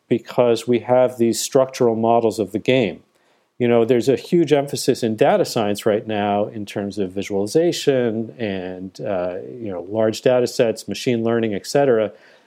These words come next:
All of these things which are supposed to tease out little relationships in the data, but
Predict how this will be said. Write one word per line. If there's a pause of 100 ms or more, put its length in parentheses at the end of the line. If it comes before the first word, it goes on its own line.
(280)
All
of
these
things
which
are
supposed
to
tease
out
little
relationships
in
the
data, (480)
but